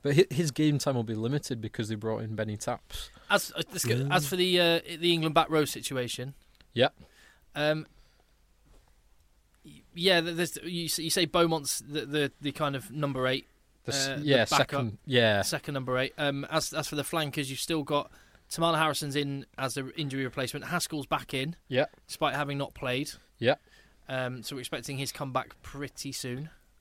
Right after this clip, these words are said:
Speaker 2: Um, uh, Tom Wood retains his place.
Speaker 1: Yeah,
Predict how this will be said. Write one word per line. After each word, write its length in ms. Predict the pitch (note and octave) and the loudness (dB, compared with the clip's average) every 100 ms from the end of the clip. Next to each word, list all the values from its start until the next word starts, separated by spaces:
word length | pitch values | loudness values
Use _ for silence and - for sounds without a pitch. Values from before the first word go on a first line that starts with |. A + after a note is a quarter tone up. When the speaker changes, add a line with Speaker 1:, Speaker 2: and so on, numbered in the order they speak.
| _ | _
Speaker 2:
Um, 760 | - B2+ C3 B2+ B2+ B2+ B2+ B2+ F#2+ _ | -14 -10 -10 -10 -12 -12 -12 -14 -16 _
uh, 200 | C3 A#2 A#2 | -14 -14 -8
Tom 220 | - D3+ | -4 -2
Wood 220 | C#3+ C#3 - - | 2 0 -2 -10
retains 360 | C3+ - C3+ B2 | -10 -6 -4 -6
his 120 | A#2+ | -8
place. 460 | C#3+ D3+ - - - | -6 -6 -6 -10 -8
Speaker 1:
Yeah, 160 | - C#3+ | 0 0